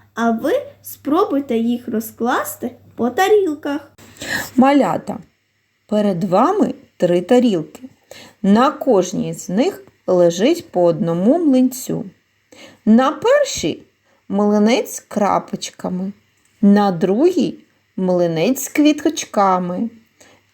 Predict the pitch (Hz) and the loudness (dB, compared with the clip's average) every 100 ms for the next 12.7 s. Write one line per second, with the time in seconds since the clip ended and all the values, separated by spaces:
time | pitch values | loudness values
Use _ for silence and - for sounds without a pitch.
0 | _ 170 175 170 165 - 160 214 381 - | _ 0 0 0 -4 -4 -2 -2 -4 -8
1 | - - - - _ _ - 165 156 151 | -10 -12 -16 -20 _ _ -6 -2 0 0
2 | 147 156 - - - 165 196 349 - 330 | -2 -2 -4 -6 -8 -4 -4 -4 -2 0
3 | 269 202 170 165 - - 156 151 151 208 | 2 2 -2 -8 -10 -10 -8 -6 -6 -10
4 | - _ _ _ _ _ _ _ _ _ | -16 _ _ _ _ _ _ _ _ _
5 | _ _ _ _ _ _ _ _ _ - | _ _ _ _ _ _ _ _ _ 0
6 | 214 240 226 359 587 494 220 226 254 262 | 2 2 2 0 2 2 2 2 2 2
7 | 320 415 415 392 392 - 392 381 392 320 | 2 2 0 -2 -4 -4 -4 -2 -2 -2
8 | 233 190 151 147 165 - - - - _ | -2 -2 -6 -6 -8 -10 -14 -14 -14 _
9 | _ _ - - - 349 415 294 175 175 | _ _ -16 -12 0 2 4 4 2 -4
10 | 170 165 160 170 165 - 147 135 - 277 | -4 -6 -6 -6 -10 -10 -6 -2 0 2
11 | 370 226 127 - _ _ - 185 175 - | 4 2 0 -10 _ _ -2 -2 -2 -6
12 | - 147 95 196 - 302 311 | -4 -2 0 -4 -2 0 0